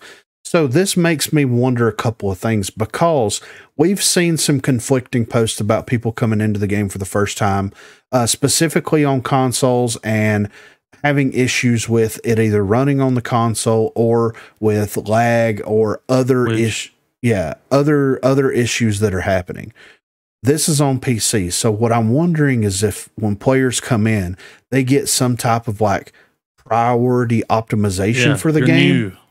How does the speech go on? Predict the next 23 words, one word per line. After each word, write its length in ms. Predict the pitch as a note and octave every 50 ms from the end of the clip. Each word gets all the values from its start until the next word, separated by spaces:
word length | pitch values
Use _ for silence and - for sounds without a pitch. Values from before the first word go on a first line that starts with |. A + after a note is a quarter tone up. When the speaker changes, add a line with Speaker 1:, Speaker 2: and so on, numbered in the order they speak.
| _ _ _ -
Speaker 1:
Yeah. 300 | - C3 B2 E2+ A#1+ - - _ _ _ _ _ _ _ _ _ _ _ _ _ _ - C#3
Speaker 2:
Should 160 | - - E3
I 40 | D3+ D3+
Speaker 1:
Because 100 | D#3 C#3+
Speaker 2:
re-download 640 | D3+ D#3 D#3+ C#3+ C#3+ C#3 C#3+ C#3+ C#3 C#3 D3 D3+ D3
the 80 | C#3 C3+
game? 420 | C#3 C#3+ D3 D#3 D#3+ E3 E3 D#3+ - - -
<laughs> 160 | A3 - - - - - - - -
Speaker 1:
Exactly. 720 | D3 D#3+ D3 C3 B2+ D3+ D#3 F3 F3+ F3 - - A2 G2+
Like, 280 | G2 G2+ A2 A2+ A#2+ -
that's, 360 | - C#3 D3+ D3+ - - - -
Speaker 2:
Like 120 | C#3 C#3+
Speaker 1:
that's 220 | C#3+ - - - - _ _ _ _ _ _
what 200 | - A2+ B2+ A2+
I'm 240 | A2 D3+ F#3+ G#3 E3+
wondering 480 | A#2 G2+ G2+ G#2 G#2 A2 A#2+ A#2+ A#2+
as 140 | C3 A#2+ A2+
well 260 | A2 B2 D3+ F#3+ F#3
Speaker 2:
Let 100 | C#3+ F3
Speaker 1:
at 80 | F3 F#3+
Speaker 2:
me 60 | G3
Speaker 1:
this 100 | F#3+ F3+
Speaker 2:
know 240 | F#3 G3 G#3+ G#3